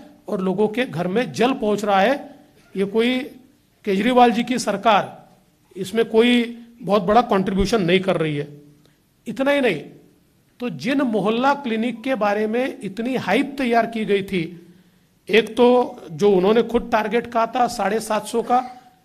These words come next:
करीब चार सौ तीस, चार सौ चालीस मोहल्ला clinic तैयार हो पाए,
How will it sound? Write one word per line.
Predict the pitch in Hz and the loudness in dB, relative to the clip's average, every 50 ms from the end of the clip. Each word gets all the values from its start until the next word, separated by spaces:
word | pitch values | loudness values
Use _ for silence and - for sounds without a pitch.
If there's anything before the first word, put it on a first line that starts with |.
| _ _ _ - | _ _ _ -8
करीब | 214 220 233 - - - | -8 -6 -8 -8 -8 -6
चार | - 208 202 208 | -4 -2 -2 -2
सौ | 202 - 233 226 | -4 -4 -6 -6
तीस, | 233 247 233 240 226 233 233 - | -4 -4 -4 -4 -4 -4 -4 -4
चार | 220 202 180 | -4 -4 -2
सौ | - 240 | -4 -6
चालीस | 226 - 220 202 214 247 233 - - - - _ - | -6 -4 -4 -2 -2 -2 -4 -4 -8 -12 -18 _ -16
मोहल्ला | 233 196 185 190 196 220 226 | -10 -6 -4 -2 0 2 0
clinic | 220 226 214 208 214 233 220 | 0 0 -2 -4 -4 -4 -4
तैयार | - - 196 208 220 220 | -6 -6 -2 -2 0 0
हो | 175 202 | 0 -2
पाए, | 202 - 220 220 226 220 - - | -2 0 2 2 0 0 -6 -14